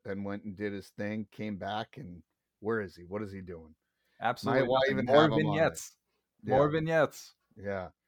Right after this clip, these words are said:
Speaker 1: Why even have him on there? And then you look at, like, Swerve and, and Keith
Speaker 2: Keith
Speaker 1: Lee,
Speaker 2: Lee.
Speaker 1: which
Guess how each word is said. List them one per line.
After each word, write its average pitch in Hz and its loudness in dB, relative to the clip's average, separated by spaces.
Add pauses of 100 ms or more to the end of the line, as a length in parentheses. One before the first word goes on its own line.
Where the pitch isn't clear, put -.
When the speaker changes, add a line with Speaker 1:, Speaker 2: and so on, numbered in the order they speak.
(280)
Speaker 1:
Why 127 2
even 123 -2
have 104 -2
him 95 -10
on 87 -10
there? 87 -18 (440)
And 127 -2
then 147 0
you 151 -4
look 143 -4
at, 123 -2
like, 104 -4
Swerve 120 0
and, 92 -8
and 90 -12 (480)
Keith 120 -6
Speaker 2:
Keith 110 -6
Speaker 1:
Lee, 151 2
Speaker 2:
Lee. 110 -2
Speaker 1:
which 101 -12